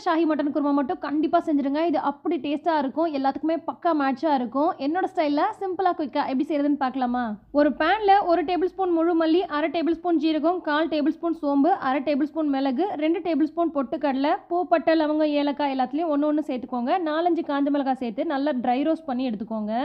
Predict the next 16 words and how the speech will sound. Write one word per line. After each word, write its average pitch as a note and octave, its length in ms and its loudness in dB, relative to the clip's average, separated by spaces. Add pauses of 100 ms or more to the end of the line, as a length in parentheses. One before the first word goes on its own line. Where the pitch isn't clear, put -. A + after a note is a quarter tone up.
(200)
மீடியம் G#4 360 2
ஃப்ளேம்லயே F#4+ 360 2
நல்லா F#4+ 200 2 (100)
வாசம் E4+ 280 0
வர E4+ 140 4
வரைக்கும் D#4 280 0
வறுத்துக்கோங்க. D4+ 460 0 (120)
நல்லா F4 200 2 (120)
ஆறுனதுக்கு E4+ 360 0
அப்புறமா D#4 300 -4
மிக்சர் E4 260 -4
ஜார்ல C#4 300 0
சேர்த்து B3 300 -4
பொடி E4 200 0
பண்ணி C4 200 0
எடுத்துக்கோங்க. A3 400 -4